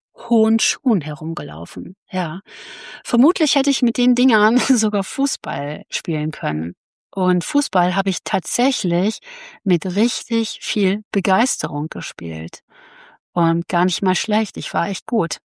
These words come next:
Und ich habe sogar beim Unternehmercup Muckis mitgespielt. Das M kam von meinem damaligen Wohnort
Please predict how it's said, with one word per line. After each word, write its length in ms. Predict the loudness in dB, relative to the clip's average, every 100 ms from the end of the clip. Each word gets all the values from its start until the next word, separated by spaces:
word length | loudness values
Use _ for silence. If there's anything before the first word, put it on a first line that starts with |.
| _
Und 440 | -4 0 2 2
ich 200 | 0 -2
habe 120 | -4 -2
sogar 280 | 0 2
beim 220 | 2 2 0
Unternehmercup 1080 | -2 -2 0 2 2 2 -2 -6 -6 -6 -8 0
Muckis 680 | 2 2 0 -4 -4 -8 -4
mitgespielt. 800 | -4 -4 -6 -8 -8 -10 -10 -12 -14 -18 -16 -16 -16 -16 -14 -12 -10 -8 -6 -6 -8 -4
Das 180 | -4 2
M 260 | 4 4
kam 320 | 4 2 2
von 160 | 0 2
meinem 260 | 2 2 2
damaligen 540 | 2 2 2 2 0
Wohnort 680 | 2 2 2 2 2 0